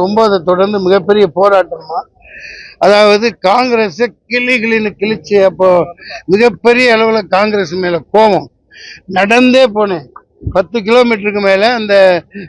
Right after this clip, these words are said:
போராளிகள் கூட, விடுதலை சிறு-, சிறுத்தையில உறுப்பினரா மயிலாடுதுறையில எங்கிருந்து எங்கேயோ பத்து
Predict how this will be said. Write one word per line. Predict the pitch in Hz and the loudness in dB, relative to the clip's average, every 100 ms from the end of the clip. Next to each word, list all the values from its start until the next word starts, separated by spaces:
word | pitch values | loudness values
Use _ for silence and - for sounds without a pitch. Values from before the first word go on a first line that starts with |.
| - | -2
போராளிகள் | 214 208 196 185 180 170 | 2 2 2 0 -2 -4
கூட, | 175 226 | -2 0
விடுதலை | 202 202 190 175 | 0 -2 -2 -4
சிறு-, | 175 160 180 175 _ _ _ - | -6 -10 -14 -20 _ _ _ -2
சிறுத்தையில | 196 175 190 175 170 160 - - - 175 | -2 2 2 2 2 -2 -6 -12 -6 -2
உறுப்பினரா | 202 190 180 160 196 285 _ _ - - - 170 | 0 0 0 2 0 -2 _ _ -20 -20 -12 -2
மயிலாடுதுறையில | 208 226 220 202 190 190 202 | 2 2 2 2 0 0 -2
எங்கிருந்து | 185 196 196 208 | -2 -2 0 0
எங்கேயோ | 190 190 214 170 | 0 0 0 0
பத்து | 180 | -2